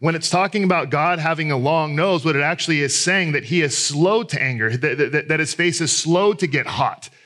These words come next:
that it's slow to start glowing red like we can so quickly, that his nose is long. This is why Proverbs fourteen twenty-nine says this, "Whoever is slow to anger has great understanding, but he who has a hasty temper exalts folly."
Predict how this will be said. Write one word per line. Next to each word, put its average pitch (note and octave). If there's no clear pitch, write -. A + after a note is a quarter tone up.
that E3
it's -
slow F#3
to E3
start D3
glowing D3+
red D3
like D3
we F3+
can D3+
so D3
quickly, C#3+
that E3
his C#3+
nose D#3
is E3
long. F#3
This F3+
is G3+
why F#3+
Proverbs F3+
fourteen F3+
twenty-nine D#3+
says C#3
this, E3
"Whoever F#3
is E3+
slow A3+
to G3
anger D#3
has C3+
great D3+
understanding, C3
but D3
he F3
who F3+
has E3
a D3
hasty D#3+
temper C#3+
exalts C3
folly." G3+